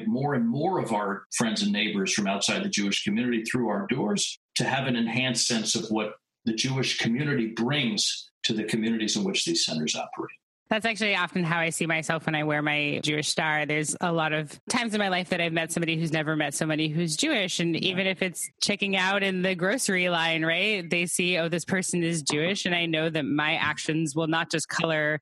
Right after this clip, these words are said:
Speaker 2: how that person sees me, but how that person, you know, has a view of every <laughs> Jew-, you know, Jewish person in the world, which,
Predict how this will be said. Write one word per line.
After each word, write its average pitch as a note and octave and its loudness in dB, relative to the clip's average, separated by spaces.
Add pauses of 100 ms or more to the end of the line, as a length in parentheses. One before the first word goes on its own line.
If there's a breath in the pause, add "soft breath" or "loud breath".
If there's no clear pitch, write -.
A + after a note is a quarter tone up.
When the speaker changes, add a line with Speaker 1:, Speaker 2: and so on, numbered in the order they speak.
Speaker 2:
how E3 2
that D#3 -2
person D#3 0
sees D3+ 0
me, F#3 2
but D3 -2
how D3+ 0
that D3+ 0
person, D3 0
you D3+ -2
know, C#3+ -2 (140)
has E3+ 0
a E3+ -2
view F#3 0
of E3+ 0 (140)
every G#3 0
<laughs> - 0
Jew-, G#3+ 0
you D4 2
know, A#3+ 0
Jewish C4 0
person D4 2
in A3+ 2
the A3 2
world, C4 0 (100)
which, G3 -2